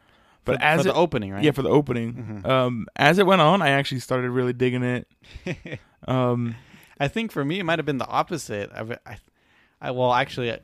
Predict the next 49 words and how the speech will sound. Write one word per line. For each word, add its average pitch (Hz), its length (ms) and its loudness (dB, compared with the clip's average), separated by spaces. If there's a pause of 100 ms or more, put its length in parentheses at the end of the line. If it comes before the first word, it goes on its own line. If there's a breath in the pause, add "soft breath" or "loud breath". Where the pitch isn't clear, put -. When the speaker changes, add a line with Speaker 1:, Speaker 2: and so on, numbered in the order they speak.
Speaker 2:
when 123 200 -8
I 113 80 -6
first 131 220 -8
started 120 240 -2
listening 113 320 -8
to 113 140 -8
it, 110 40 -4
I 107 80 -4
was 104 180 -10
like, - 140 -12
it 110 120 -14
was 113 120 -20
kinda 113 240 -10
whatever. 101 440 -6
But 104 200 -10
then 110 100 -8
I 104 60 -10
started, 107 300 -8
like, 98 140 -8
kinda 110 200 -10
getting 104 260 -8
annoyed 98 300 -8
with 101 180 -12
the 98 100 -12
song. 98 400 -8 (320 soft breath)
Speaker 1:
Mm-hmm. 131 260 -4 (200)
Speaker 2:
'Cause 139 220 -4
I, 131 180 -2
um, 123 560 -2 (560 soft breath)
I 202 140 -2
don't 220 100 -4
know 220 140 0
if 202 80 -4
they're, 160 100 -2
like, 156 160 0
they 143 140 -4
were 156 80 -2
trying 147 240 -6
to 135 60 -6
go 131 120 -4
for, 139 160 -8
like, 117 220 -6
a, 101 400 -6 (760)
like, 123 120 -8
a 113 80 -4
hard 151 320 0
rock 123 240 0
kind 120 260 -8
of 104 400 -8